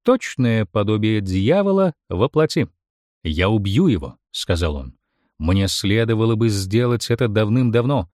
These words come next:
но такого рода вещи всё как-то откладываешь и откладываешь». Что он сделал?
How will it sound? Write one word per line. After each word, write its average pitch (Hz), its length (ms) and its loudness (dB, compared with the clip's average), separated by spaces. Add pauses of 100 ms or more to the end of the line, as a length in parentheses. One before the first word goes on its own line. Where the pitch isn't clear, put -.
(300)
но 90 180 -2
такого 110 440 0
рода 110 240 0
вещи 110 520 -2 (240)
всё - 360 -2
как-то 117 420 -2
откладываешь 110 880 -2
и 143 100 -6
откладываешь». 80 920 -4 (440)
Что - 220 0
он 117 100 2
сделал? 101 480 -4